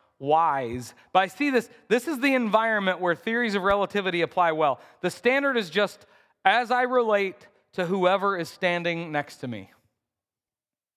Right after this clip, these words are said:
This principle is where nearly everyone ends up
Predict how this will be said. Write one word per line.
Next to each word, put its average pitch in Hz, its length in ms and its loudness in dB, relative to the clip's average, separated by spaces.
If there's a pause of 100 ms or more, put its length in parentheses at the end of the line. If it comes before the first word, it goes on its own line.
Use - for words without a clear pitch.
(1400)
This 269 280 0
principle 208 720 0 (920)
is 180 160 -2
where 208 220 2
nearly 202 600 -2
everyone 262 640 0
ends 220 380 0
up 190 300 0